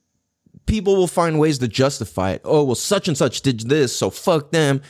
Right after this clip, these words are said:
So I'm gonna distance myself from my kid now," or whatever, right? And it's like, it's a fucked up thing because as soon as you have to blame somebody for why you're not gonna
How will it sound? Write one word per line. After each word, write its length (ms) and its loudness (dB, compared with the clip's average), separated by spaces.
So 420 0
I'm 300 2
gonna 460 0
distance 380 -2
myself 320 0
from 140 -8
my 80 -6
kid 280 -4
now," 160 -10
or 100 -12
whatever, 580 0
right? 360 0
And 180 2
it's 140 -2
like, 200 0
it's 140 -2
a 40 0
fucked 320 -2
up 120 0
thing 320 -2
because 380 0
as 80 -4
soon 220 -2
as 120 -2
you 100 2
have 200 0
to 200 -6
blame 600 0
somebody 760 -2
for 280 -2
why 440 2
you're 600 0
not 300 -2
gonna 640 -4